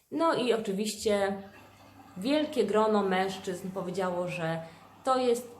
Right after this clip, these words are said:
zapach bardzo ładny, ładniejszy od tamtego klasycznego Angela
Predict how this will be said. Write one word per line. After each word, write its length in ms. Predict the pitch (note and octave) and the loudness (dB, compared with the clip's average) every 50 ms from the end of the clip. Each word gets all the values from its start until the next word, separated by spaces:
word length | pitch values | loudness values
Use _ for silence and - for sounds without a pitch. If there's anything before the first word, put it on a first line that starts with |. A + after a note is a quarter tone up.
| - | -12
zapach 600 | - D#3+ E3+ F#3+ F3 F3 - F3+ F3+ F3+ F3+ - - - - - - - | -8 -4 -2 -2 -2 -2 -2 -2 -2 -2 -4 -8 -14 -18 -20 -20 -18 -12
bardzo 520 | - D#3+ E3 A3 A#3+ A#3+ A3 - F3 E3 D#3 | -10 -4 -2 0 0 0 0 -2 0 0 2
ładny, 500 | E3 F3+ F#3+ G3 G3 F#3+ F#3 F3+ F3+ F3+ F3+ - - - - - - - | 2 2 0 0 0 0 0 -2 -4 -4 -8 -10 -16 -20 -20 -20 -6 -2
ładniejszy 480 | G3 G3+ G3 A#3+ B3+ C4 - - - - | 0 2 2 2 0 0 -2 -4 -4 -4
od 240 | G3+ - - E3+ - | -4 -6 -6 -8 -8
tamtego 520 | F3 E3+ E3 G#3 G#3 G#3 G3+ F#3+ F3 E3+ | -6 -6 -4 -2 -2 0 0 2 0 0
klasycznego 680 | E3+ F3+ F#3+ F#3+ - D#3+ - - G3 F#3 F3 E3+ C3 - | 0 -4 -8 -8 -10 -10 -8 -6 -4 -4 -2 -2 -2 -2
Angela 680 | C#3 D#3 D#3+ G3+ G3+ F#3+ F#3+ F#3 F#3 F#3+ G3 - - | 0 0 0 0 0 2 2 2 2 0 -2 -8 -14